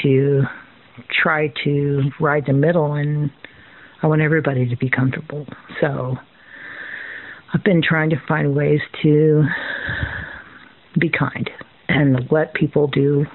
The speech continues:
what they feel they need to do to get by through this very difficult time that we've had this year.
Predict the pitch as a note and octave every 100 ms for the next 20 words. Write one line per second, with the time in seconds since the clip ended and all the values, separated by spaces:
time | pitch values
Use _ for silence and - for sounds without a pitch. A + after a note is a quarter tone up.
0 | - - - E3+ D#3 C3+ - C3+ C3+ D3
1 | C#3+ - - - C3+ C3 A#2+ B2 B2 -
2 | C3 - C#3 - - D#3+ D3 D3+ B2+ B2
3 | C#3 C3 - - - D#3 D3 C#3 C3 -
4 | - - - - - - E3 D3+ C#3+ C#3+
5 | - C#3+ D3 - C3+ C3+ C#3 D3 C3 B2+
6 | C3 C3 - G#2+